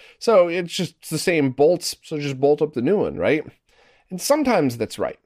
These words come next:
If you have one of those motherboards with absolutely everything built right in, you don't need anything else, yeah, you could probably get away with that. But what Shank ended up doing in this build is kind of showing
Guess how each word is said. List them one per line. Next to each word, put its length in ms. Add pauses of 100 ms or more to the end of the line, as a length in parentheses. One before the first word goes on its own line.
(120)
If 160
you 120
have 140
one 100
of 60
those 180
motherboards 640
with 160
absolutely 640
everything 480
built 260
right 180
in, 340
you 80
don't 160
need 180
anything 340
else, 400 (140)
yeah, 400
you 140
could 160 (160)
probably 580
get 140
away 240
with 160
that. 300 (440)
But 260
what 380
Shank 320
ended 240
up 120
doing 280
in 80
this 140
build 340
is 100
kind 220
of 80
showing 480